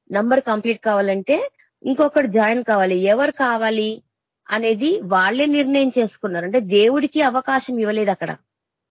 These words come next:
ఇద్దరు పేర్లు చెప్పింది అక్కడ వాళ్ళు. చూడండి, ఒకరిని ఎన్నుకోవాలని దేవుణ్ణి ప్రార్థించడం దేవునికి హద్దులతో పెట్టినట్టే,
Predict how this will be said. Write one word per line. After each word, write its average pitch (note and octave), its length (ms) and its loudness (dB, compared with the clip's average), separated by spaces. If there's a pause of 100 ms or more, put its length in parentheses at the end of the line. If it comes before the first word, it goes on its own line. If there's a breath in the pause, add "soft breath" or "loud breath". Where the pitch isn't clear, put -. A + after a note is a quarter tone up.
(320)
ఇద్దరు A3+ 280 2
పేర్లు B3 320 2
చెప్పింది B3 400 2
అక్కడ F#3+ 200 -2
వాళ్ళు. E3 300 -4 (440)
చూడండి, C4+ 380 0 (440)
ఒకరిని C4 320 2
ఎన్నుకోవాలని D4 680 4
దేవుణ్ణి B3 400 2
ప్రార్థించడం A3+ 960 -2
దేవునికి G#3 880 0 (460)
హద్దులతో A3+ 640 0
పెట్టినట్టే, F#3 760 -4